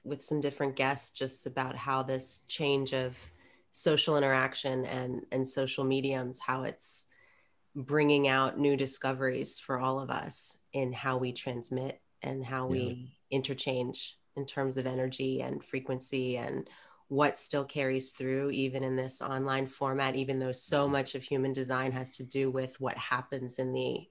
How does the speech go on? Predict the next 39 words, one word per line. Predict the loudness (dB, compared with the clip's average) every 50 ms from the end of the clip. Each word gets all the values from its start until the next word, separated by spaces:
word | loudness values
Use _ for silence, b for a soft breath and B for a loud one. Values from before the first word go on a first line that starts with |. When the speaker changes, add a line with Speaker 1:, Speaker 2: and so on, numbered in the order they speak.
| _ 4
Speaker 1:
auric | 6 6 6 6 4 -2 -8 _
contact | 2 4 4 4 4 4 2 0 0 -4 -8
Speaker 2:
Yeah. | -8 -8
Speaker 1:
that | -8 -8
we | -8 -8
can | -8 -8 -8
have, | -8 -6 -6
Speaker 2:
Yeah. | -8 -8 -10 -16 _ _
Speaker 1:
that | 0 0 2 0
it | -2 -4 -4 -6 -10 -4 0
does | 2 4 4 4 4 2 0
still | 2 4 2 2
seem | 4 2 2 4 4 4 4 4
like | 2 0 0 0
everyone | -2 -2 0 0 0 0 2 2 2 0
is | 0 -2 -4 -6
discovering | -8 -6 -6 -2 0 0 0 2 2 0 0 0 -2 -4 -6 -8 _ _ _ -20 -20 -20 -20 _ _ _ _ _ _ -2
what | 2 4 4 6 8
actually | 8 6 6 4 0 0 0
still | -2 -2 0 0 0 0 2
does | 2 2 2 2 2 0
transmit | -2 -2 -4 -4 -4 -2 0 0 0 0 -2 -4
through | -4 -4 -2
this | -2 -4 -4 -4
medium, | -4 -2 -2 -2 -2 -2 -4 -6 -6 -8 -10 -14 -18 -12 -10
uh, | -8 -6 -6
across | -6 -8 -6 -6 -6 -6 -6 -8
the | -10 -10
distance. | -10 -10 -8 -8 -8 -10 -10 -8 -10 -10 -12 -14 -16 _ _ _ _ _ _ _ _ _ _ _ _ _ -14
So | -8 -6 -6 -4 -4 -6
it's | -8 -10 -10
a | -4
fascinating | 0 0 0 0 0 -2 -2 0 0 0 -2
time | -2 0 0 0 0 0
to | -2 -4
be | -4 -2 0 0 0
able | 0 0 -2 -6
to | -6 -8 -8 -8
gather | -4 0 2 2 2 2 0 -2 -2 -4 -6 -8